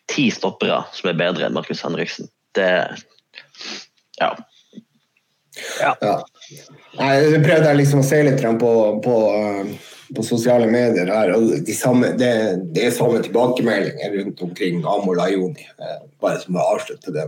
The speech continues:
Speaker 3: Så det er ikke så veldig mange som er positive der heller.
Speaker 2: Nei.
Speaker 3: Men
Speaker 2: Yes,
Speaker 3: da er vi
Speaker 2: men da
Speaker 3: ferdig
Speaker 2: tenker
Speaker 3: med
Speaker 2: jeg vi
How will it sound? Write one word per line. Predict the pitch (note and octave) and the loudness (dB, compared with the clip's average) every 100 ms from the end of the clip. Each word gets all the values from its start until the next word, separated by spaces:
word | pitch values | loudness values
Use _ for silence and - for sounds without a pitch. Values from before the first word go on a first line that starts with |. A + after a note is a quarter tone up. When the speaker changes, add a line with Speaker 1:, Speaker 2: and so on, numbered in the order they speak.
| - | -6
Speaker 3:
Så | - | -2
det | G#2 | -2
er | - | -2
ikke | - | 0
så | A#2 | 2
veldig | A2 G2+ | 2 2
mange | G2 D2 | 0 -4
som | - D#2+ | -8 -10
er | - | -10
positive | E2+ - - E2 | -12 -12 -12 -8
der | D#2 C#2+ | -4 -4
heller. | - - _ - - - - - | -6 -16 _ -16 -14 -12 -10 -6
Speaker 2:
Nei. | C#3+ - _ _ - | -4 -4 _ _ -14
Speaker 3:
Men | - - | -8 -2
Speaker 2:
Yes, | F3 D3 | 2 6
Speaker 3:
da | F3 | 6
er | |
vi | G3+ | 6
Speaker 2:
men | A3 | 6
da | G#3 | 4
Speaker 3:
ferdig | G#3 | 4
Speaker 2:
tenker | E3+ C#3+ | 4 4
Speaker 3:
med | A#3 | 4
Speaker 2:
jeg | |
vi | G#3 | 4